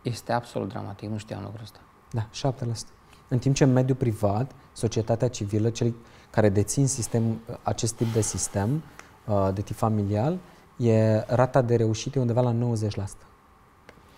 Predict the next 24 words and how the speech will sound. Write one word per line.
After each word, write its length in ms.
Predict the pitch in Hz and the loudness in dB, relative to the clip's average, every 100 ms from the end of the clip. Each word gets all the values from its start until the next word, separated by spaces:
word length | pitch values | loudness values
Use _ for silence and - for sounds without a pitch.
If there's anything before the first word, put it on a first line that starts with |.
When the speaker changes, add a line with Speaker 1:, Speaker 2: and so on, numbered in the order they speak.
| - - - - - - - - - - - - - | -20 -20 -20 -20 -20 -20 -14 -14 -14 -20 -20 -20 -10
Speaker 1:
Vișinel, 300 | - 123 175 | 0 4 6
îți 120 | 160 | 6
mulțumesc 380 | 139 139 151 143 | 6 6 6 6
pentru 420 | 135 120 120 117 | 4 2 2 2
această 360 | 113 - 117 - | 2 0 -4 -4
seară, 300 | - 123 110 | 0 0 0
pentru 240 | 113 107 | -2 -4
faptul 320 | 107 117 - 110 | -4 -4 -4 -8
că 120 | 113 | -8
ți-ai 240 | - 110 104 107 | -4 -4 -4 -2
dezvăluit 440 | 110 104 113 120 | -2 0 2 0
sufletul 420 | 117 113 113 107 104 | 0 -4 -6 -6 -4
înaintea 680 | 104 107 107 98 95 98 101 | -4 -4 -2 -4 -4 -6 -4
noastră. 680 | 107 110 - 113 104 101 101 | -4 -4 -4 -2 -2 -2 -2
Doamnelor 280 | 104 120 117 | 0 0 0
și 100 | 113 | -4
domnilor, 280 | 113 113 107 | -4 -2 -2
iată 240 | 110 107 | -2 -2
o 440 | 110 107 104 101 98 - - - - - - - - | -2 0 -2 -2 -6 -12 -20 -20 -20 -20 -20 -20 -16
istorie 440 | - - 117 107 | -12 -2 0 0
de 140 | 95 98 | 0 0
viață 400 | 104 98 - 98 | 0 0 -2 -8
absolut, 520 | 95 - 95 95 | -6 -8 -8 -10
uh, 80 | - | -10